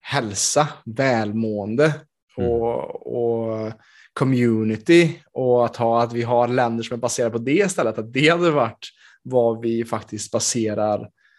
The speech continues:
Speaker 1: eh, en, eh, ett, ett lands välfärd på. Alltså,
Speaker 2: Mm.
Speaker 1: vad är the state of, of the individual? Alltså, hur, hur bra mår en människa? Inte hur mycket pengar och kapital som skapas och genereras.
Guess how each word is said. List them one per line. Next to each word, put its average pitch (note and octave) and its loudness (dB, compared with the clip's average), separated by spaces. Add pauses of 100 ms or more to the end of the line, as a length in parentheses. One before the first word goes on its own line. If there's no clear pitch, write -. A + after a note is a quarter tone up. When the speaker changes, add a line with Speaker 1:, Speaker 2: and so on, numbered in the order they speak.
(360)
Speaker 1:
eh, - -10 (260)
en, A2+ -4
eh, - -10 (200)
ett, - -10 (220)
ett - -10
lands A2 -2
välfärd A#2+ 0
på. - -10
Alltså, A2+ -6
Speaker 2:
Mm. A#2 -4
Speaker 1:
vad A#2 4
är A2 -4
the A#2+ -10
state A2+ -2
of, A2+ -6 (240)
of B2 -10 (380)
the C3 -8
individual? A#2+ -2
Alltså, A#2 -6
hur, A#2+ -4
hur B2 -4
bra A#2+ 2
mår A2 -4
en A#2 -6
människa? A2 -4
Inte A#2 -6
hur B2+ 0
mycket D#3+ -4
pengar B2+ -8
och A#2 -6
kapital B2 -2
som A#2+ -6
skapas - -6
och A#2 -6
genereras. A2+ -6